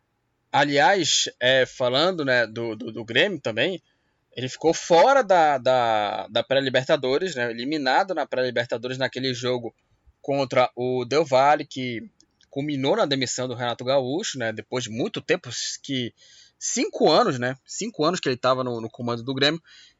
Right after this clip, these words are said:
e foi, é, demitido do clube,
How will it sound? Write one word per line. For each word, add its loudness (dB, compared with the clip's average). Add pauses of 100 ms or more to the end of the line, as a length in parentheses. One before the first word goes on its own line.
e 0
foi, 4 (480)
é, 6
demitido -2
do -6
clube, -6